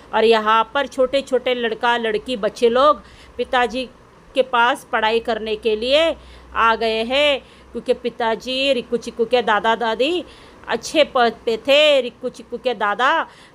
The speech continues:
ब-, स्कूल में प्रोफेसर है, तो घर पर भी पढ़ा लेते हैं। प्रणाम दादाजी, प्रणाम। ओहो रिक्कू, और ये चिक्कू देखो, प्रणाम दादाजी, प्रणाम, प्रणाम दादी जी को भी मैं करके आया।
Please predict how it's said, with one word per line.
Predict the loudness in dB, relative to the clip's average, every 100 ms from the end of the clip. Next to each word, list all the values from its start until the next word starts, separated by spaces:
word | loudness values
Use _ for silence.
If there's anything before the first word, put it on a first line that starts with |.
| -8 -2
ब-, | 0 0 -2 -6 -20 -20 -20 _ -10
स्कूल | -8 2 2 2
में | -2
प्रोफेसर | -2 -2 0 0 0 -2 -4
है, | -2 0 0
तो | -2 -6
घर | -6 -8
पर | -6 -6
भी | -6
पढ़ा | -2 -2 0
लेते | -2 -4
हैं। | -4 -2 -4 -8 -20 -6
प्रणाम | -2 0 2 2 2 0 -2 -4
दादाजी, | -4 -4 -4 -6 -6 -6 -6
प्रणाम। | -6 -6 -2 -2 0 0 -2
ओहो | -6 -4 0 4 4
रिक्कू, | 4 0 -4 0 2 4 2 0 -8 -20 -20 -20 _ _ -10
और | -4
ये | -2
चिक्कू | -2 -6 -6 0
देखो, | 4 2 2 -4
प्रणाम | -2 -4 -2 -2 -2
दादाजी, | -4 -2 -4 -6 -8
प्रणाम, | -8 -4 -4 -2 -2 -2 -4 -10 -20 -20 -6
प्रणाम | -4 -2 -2 -2
दादी | -2 -2 -4
जी | -10
को | -6 -4
भी | -4
मैं | -6
करके | -4 -4 -4 -2
आया। | -2 -2 0 0 -2